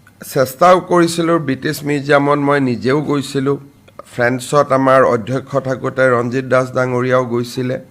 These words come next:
কিন্তু কোনেও কেতিয়াও আমাক সঁহাৰি দিয়া নাছিল। যোৱা কিছুদিনত আমি আকৌ এবাৰ প্ৰচেষ্টা চলাইছিলোঁ যে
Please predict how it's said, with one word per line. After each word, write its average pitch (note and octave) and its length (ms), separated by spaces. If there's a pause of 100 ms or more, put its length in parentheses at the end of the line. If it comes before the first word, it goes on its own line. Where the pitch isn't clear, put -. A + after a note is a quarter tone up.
(640)
কিন্তু G#3+ 580 (240)
কোনেও G3+ 420
কেতিয়াও E3+ 720 (200)
আমাক C3+ 300 (120)
সঁহাৰি B2 460 (240)
দিয়া A#2 320
নাছিল। A2+ 500 (1500)
যোৱা G3+ 640 (340)
কিছুদিনত F#3 680 (440)
আমি D#3+ 380 (180)
আকৌ G3+ 420
এবাৰ G3+ 280
প্ৰচেষ্টা D#3+ 720
চলাইছিলোঁ C3 800 (220)
যে B2+ 440